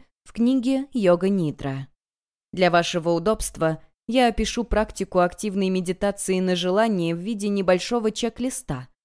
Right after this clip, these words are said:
чтобы вам было удобно в любой момент к нему вернуться и напомнить себе о важных деталях практики. Выделите время для медитации. Для практики санкальпа желательно брать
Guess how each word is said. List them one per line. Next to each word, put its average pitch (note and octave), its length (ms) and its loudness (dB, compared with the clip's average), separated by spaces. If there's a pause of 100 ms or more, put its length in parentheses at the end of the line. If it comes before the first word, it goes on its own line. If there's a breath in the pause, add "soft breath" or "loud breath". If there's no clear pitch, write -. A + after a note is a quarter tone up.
(140)
чтобы B3 360 4
вам B3 260 4
было G3+ 260 4
удобно G3 380 2
в E3+ 60 -4
любой F#3 300 2
момент G3 440 0
к - 80 -16
нему F#3 240 0
вернуться F#3 800 -2 (100)
и A3+ 140 0
напомнить G#3+ 520 2
себе F#3 360 4
о F3+ 40 6
важных G#3+ 380 0
деталях E3 560 0
практики. C#3 800 -10 (720)
Выделите D4+ 600 2
время F#3+ 320 0
для F#3+ 140 -4
медитации. D3 1040 -6 (400)
Для F#3 180 0
практики F3+ 520 -2
санкальпа E3+ 840 -2 (220)
желательно A#3+ 680 0
брать G3 380 -2